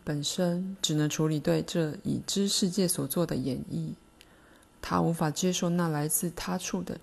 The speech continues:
知识，因为这种资料不会符合理性的范畴，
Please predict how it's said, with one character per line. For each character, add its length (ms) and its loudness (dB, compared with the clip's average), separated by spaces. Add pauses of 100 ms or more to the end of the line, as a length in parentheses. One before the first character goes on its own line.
知 200 -4
识， 320 -4 (960)
因 80 2
为 100 6
这 100 -2
种 220 0
资 220 2
料 260 4
不 220 -2
会 80 4
符 160 -6
合 240 -4
理 160 -2
性 260 -2
的 80 -2
范 300 -2
畴， 180 -10